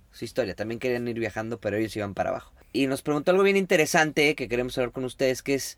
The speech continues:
cómo, nos pregunta, ¿cómo se preparan para un viaje tan largo?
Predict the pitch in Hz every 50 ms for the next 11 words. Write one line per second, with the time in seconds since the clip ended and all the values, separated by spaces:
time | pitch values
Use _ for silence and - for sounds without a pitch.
0 | _ - - 160 160 165 151 147 143 139 143 143 131 - - 151 151 156 143 139
1 | - - - 165 170 175 185 180 - 165 - 131 120 - 143 135 135 139 135 -
2 | 135 120 123 123 127 131 143 139 135 - - 107 95 90 _ _ _ _ _ _
3 | _ _ _ - 110 104 107 110 117 123 123 120 101 85 -